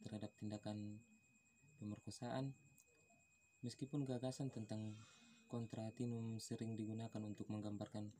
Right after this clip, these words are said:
gerakan dari yang paling tidak serius hingga yang paling serius, untuk para sarjana seperti Kelly tahun seribu sembilan ratus sembilan puluh delapan dan banyak perempuan dewasa yang selamat dari kekerasan seksual,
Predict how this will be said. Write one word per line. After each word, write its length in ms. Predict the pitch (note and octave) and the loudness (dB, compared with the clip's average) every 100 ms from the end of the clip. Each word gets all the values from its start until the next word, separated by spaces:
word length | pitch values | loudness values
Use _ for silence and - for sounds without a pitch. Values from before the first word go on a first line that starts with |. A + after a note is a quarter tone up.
| - - - - | -16 -20 -20 -4
gerakan 400 | A2 A2 A2 G#2+ | 0 0 0 0
dari 260 | G#2+ G#2+ G#2 | 2 2 2
yang 140 | G#2 G2+ | 0 -2
paling 320 | G2+ G2+ G2+ - | -2 0 -2 -2
tidak 180 | G2 G2 | -2 -2
serius 400 | - A2 A2+ - | -4 -2 -2 -2
hingga 160 | G#2+ G2+ | -2 0
yang 180 | G2 G2 | 0 -2
paling 160 | G2 G2 | -2 -4
serius, 460 | - - A#2 A#2+ - - - - - | -4 -4 -4 -4 -8 -16 -20 -20 -4
untuk 240 | A2 B2 | -2 0
para 160 | - A2+ | 0 -2
sarjana 480 | - A2 G#2+ A#2+ A#2 | 0 0 2 2 0
seperti 400 | - G#2 - G2+ | -2 -4 -4 -2
Kelly 400 | A#2+ A#2+ C3 B2+ _ | 2 2 2 -4 _
tahun 160 | - G#2 | -4 -4
seribu 240 | G#2 A2 | 0 -2
sembilan 320 | G#2 G#2+ G#2 G2+ | 0 0 0 -2
ratus 220 | G2+ A2 | -4 -4
sembilan 160 | G#2 | -4
puluh 100 | G#2 G#2+ | -4 -2
delapan 240 | A2+ B2 B2+ - - - - | -2 -2 -6 -8 -20 -20 -8
dan 160 | A2+ A2+ | -4 0
banyak 240 | B2 A#2+ | 0 0
perempuan 400 | - A2 G#2 A2 | 0 -2 0 0
dewasa 400 | G#2+ A2+ A#2 - A2 A2+ - - - - | 0 0 -2 -4 -6 -8 -16 -20 -20 -6
yang 160 | A2 | -2
selamat 400 | G#2+ A2+ A2+ A2 | 0 0 0 2
dari 160 | G#2 G#2 | 0 -2
kekerasan 400 | - G#2+ G#2 G#2+ | -4 -4 -2 -2
seksual, 480 | - - - B2 | -4 -8 0 2